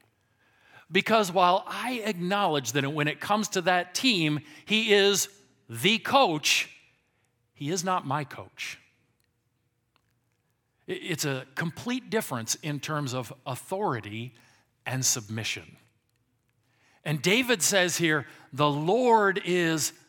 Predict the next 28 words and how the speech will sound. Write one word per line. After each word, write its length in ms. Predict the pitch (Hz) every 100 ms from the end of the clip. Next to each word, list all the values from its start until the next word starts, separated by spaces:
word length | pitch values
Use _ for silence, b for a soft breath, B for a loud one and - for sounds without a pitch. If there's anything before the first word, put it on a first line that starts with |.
| _ _ _ _
my 320 | 135 135 143
shepherd." 580 | 139 - 104 92 - - - _ _ _ _ _ _ _ _ _ _
He 80 | -
doesn't 240 | 190 233 277
say 200 | 247 196
the 60 |
Lord 240 | 185 185 160
is 140 | 135 -
a 200 | 180 262
shepherd. 360 | - 131 156 131
That's 220 | 226 -
incorrect. 480 | 196 - 208 196 -
He's 140 | 202
not 200 | 247 185
one 220 | 175 202
shepherd 400 | 196 175 165 202
among 240 | 156 151 156
many 220 | 220 202
shepherds. 440 | 143 127 175 175 B B B
He 100 | 220
doesn't 280 | 220 277 320
even 240 | 294 226
say 240 | 180 208 185
the 100 | 180
Lord 240 | 185 180
is 160 | 165 - -
the 320 | 139 123 240 294
shepherd. 480 | - 147 185 196